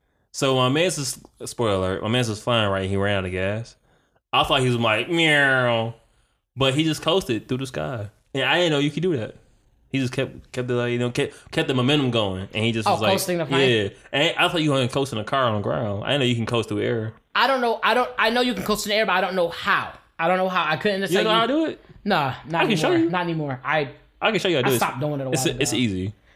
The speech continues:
Speaker 2: I gotta get my Nike Airs to coast through the air. You know what I'm saying? That's what it is, bro.
Speaker 1: <laughs>
Speaker 2: But, uh,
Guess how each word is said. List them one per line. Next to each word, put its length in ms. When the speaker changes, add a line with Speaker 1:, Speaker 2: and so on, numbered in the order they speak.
Speaker 2:
I 60
gotta 120
get 100
my 100
Nike 300
Airs 160
to 80
coast 240
through 120
the 80
air. 140
You 60
know 60
what 60
I'm 80
saying? 240
That's 120
what 120
it 60
is, 160
bro. 340
Speaker 1:
<laughs> 240
Speaker 2:
But, 140
uh, 300